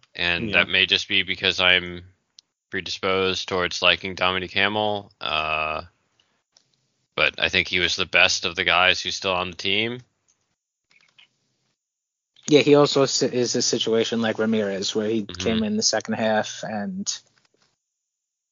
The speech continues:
Speaker 1: And
Speaker 3: that's
Speaker 1: he,
Speaker 3: when it
Speaker 1: and he
Speaker 3: started
Speaker 1: w-,
Speaker 3: getting
Speaker 1: he
Speaker 3: good.
Speaker 1: did not have a great start to the season. Like, he really improved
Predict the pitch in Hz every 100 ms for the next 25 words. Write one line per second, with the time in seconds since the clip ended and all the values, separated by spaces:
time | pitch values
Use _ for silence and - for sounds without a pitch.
0 | _ 95 135 190 143 120 113 202 220 120
1 | 135 147 175 123 143 135 123 110 101 107
2 | - - 104 - - 85 101 98 85 80
3 | 80 113 123 110 110 95 87 98 95 95
4 | 90 85 -